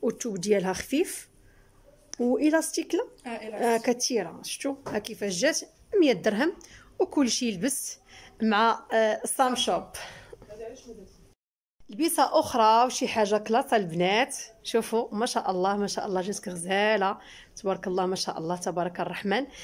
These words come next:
Speaker 1: لبسة كاملة البنات. غادي نبدا لكم بالسروال. السروال تيجي على هاد الشكل،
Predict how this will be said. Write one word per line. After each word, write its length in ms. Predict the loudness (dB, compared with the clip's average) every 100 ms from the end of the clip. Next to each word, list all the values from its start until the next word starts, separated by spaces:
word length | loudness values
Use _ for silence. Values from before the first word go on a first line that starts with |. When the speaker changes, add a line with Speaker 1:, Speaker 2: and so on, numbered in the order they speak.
| -16 -4
Speaker 1:
لبسة 400 | 0 2 2 2
كاملة 580 | 2 2 2 2 4 2
البنات. 420 | 2 -6 -8 -10 -16 -18 -20 -6
غادي 180 | 0 2
نبدا 140 | 4
لكم 300 | 4 4 0
بالسروال. 520 | 0 2 2 2 -2 -4 -16 -12
السروال 460 | -4 0 4 4 4
تيجي 340 | 2 0 0
على 100 | 2
هاد 60 | 0
الشكل، 440 | 0 -4 -2 -6